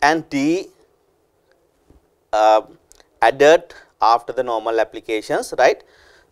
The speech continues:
With effect from first April twenty twenty-one, contribution made by the resident individual in money or otherwise to establish a shop for female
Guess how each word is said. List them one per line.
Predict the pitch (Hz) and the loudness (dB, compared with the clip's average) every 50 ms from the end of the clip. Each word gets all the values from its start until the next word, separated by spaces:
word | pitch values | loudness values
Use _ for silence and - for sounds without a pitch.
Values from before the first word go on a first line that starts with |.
| _ | _
With | - 131 143 147 - | -8 -6 -6 -4 -4
effect | 156 143 - 175 170 165 170 | -4 -2 2 2 2 2 2
from | - 185 180 185 202 | 0 2 2 2 2
first | - - 156 156 151 - - _ _ - | 0 0 0 0 0 -2 -16 _ _ -4
April | 120 127 139 135 - - 175 165 170 185 196 | 0 0 0 0 -2 -2 2 4 4 4 4
twenty | 190 - 165 147 139 139 143 151 | 0 -2 -2 -2 -2 -2 -4 -10
twenty-one, | - 151 131 123 123 120 135 127 113 98 90 92 123 - _ _ _ _ _ _ _ _ _ | -10 -8 -8 -8 -8 -8 -10 -6 -4 -4 -4 -4 -8 -12 _ _ _ _ _ _ _ _ _
contribution | - - 135 135 143 165 165 160 175 175 175 208 190 190 170 | -2 0 0 0 0 -2 0 2 2 2 2 0 -2 -2 -2
made | 147 143 139 147 156 151 147 151 | -2 0 0 0 -2 -2 -4 0
by | 156 170 165 165 170 170 | 4 4 4 4 2 0
the | 156 190 233 381 349 - _ _ _ - | -2 -2 -4 -4 -4 -10 _ _ _ -8
resident | - - - - 214 185 170 180 185 | -6 -6 -6 -4 0 0 0 0 0
individual | 160 143 143 139 147 147 151 143 147 123 110 107 107 - | -4 -6 -6 -8 -8 -8 -8 -6 -4 -2 -2 -2 -4 -6
in | - 135 143 143 | -10 -10 -8 -2
money | 139 139 147 156 160 143 117 123 147 _ _ _ _ _ _ _ _ _ | 2 2 2 2 0 -4 -6 -8 -12 _ _ _ _ _ _ _ _ _
or | - 131 139 139 - | 0 2 2 2 4
otherwise | 123 123 143 170 180 170 143 113 104 110 135 - - - _ _ _ | 2 4 6 4 6 6 4 2 2 0 -4 -8 -14 -20 _ _ _
to | - 175 180 190 - - _ - | -6 -4 -4 -4 -6 -10 _ -18
establish | - - - - 160 160 160 160 160 156 160 175 208 269 - - - _ _ _ _ _ _ _ _ _ _ _ _ _ _ _ _ _ _ _ _ _ _ - | -16 -10 -2 2 4 4 4 4 2 -4 -4 -4 -4 -6 -10 -20 -20 _ _ _ _ _ _ _ _ _ _ _ _ _ _ _ _ _ _ _ _ _ _ 2
a | 147 165 185 | 2 2 2
shop | - - 156 135 135 - _ _ _ _ | 2 2 2 0 0 0 _ _ _ _
for | _ _ - - 156 165 185 190 | _ _ -8 -2 0 0 0 0
female | 180 - 147 135 143 151 156 165 165 160 165 196 240 - | -2 -10 -12 -8 -8 -6 -4 -2 0 0 0 -2 -4 -6